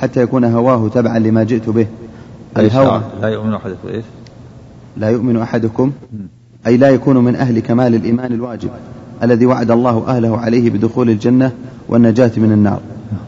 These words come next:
Speaker 1: وقد يكون في درجة أهل الإساءة والمعاصي من أهل الإسلام.
Speaker 2: نعم،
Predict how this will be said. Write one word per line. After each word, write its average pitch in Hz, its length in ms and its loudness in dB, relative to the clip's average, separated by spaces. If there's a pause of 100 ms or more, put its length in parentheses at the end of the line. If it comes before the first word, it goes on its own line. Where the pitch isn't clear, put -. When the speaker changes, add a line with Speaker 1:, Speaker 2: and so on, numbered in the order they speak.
Speaker 1:
وقد 139 300 2
يكون 123 340 4
في 120 140 4
درجة 113 400 4 (120)
أهل 117 160 -2
الإساءة 110 540 -2
والمعاصي 113 560 0
من 131 140 2
أهل 107 160 0
الإسلام. 98 360 -4 (1000)
Speaker 2:
نعم، 117 260 0